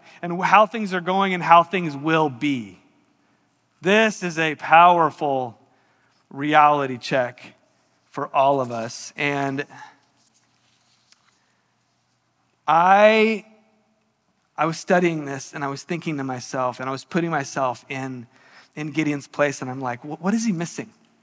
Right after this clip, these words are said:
What is he missing?" I mean, I'm in, now I'm in the wine press, I'm there, and, and, and an angel of the Lord shows up, Malach Yahweh.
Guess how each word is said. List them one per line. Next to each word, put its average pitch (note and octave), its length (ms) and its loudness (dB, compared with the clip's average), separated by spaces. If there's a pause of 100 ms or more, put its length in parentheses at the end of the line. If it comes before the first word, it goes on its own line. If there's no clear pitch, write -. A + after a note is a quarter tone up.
(1120)
What F3+ 80 -6
is G3+ 80 -4
he G#3+ 100 0
missing?" F#3+ 320 -6 (1080)
I D#3 40 -16
mean, D#3 280 -8 (280)
I'm G3 200 0
in, G#3+ 340 0 (240)
now G3 180 0
I'm G#3 140 0
in A3 140 -2
the A3 60 -2
wine G#3 280 2
press, G#3+ 320 2
I'm E3+ 200 -4
there, G#3 640 2 (320)
and, F3+ 500 -2
and, F3 260 -2
and E3+ 140 0
an F3 100 0
angel B3 540 0
of G#3+ 100 -2
the F#3+ 100 2
Lord F#3+ 360 2
shows D#3+ 420 -2
up, D#3 380 0
Malach F#3 580 4
Yahweh. G3 720 4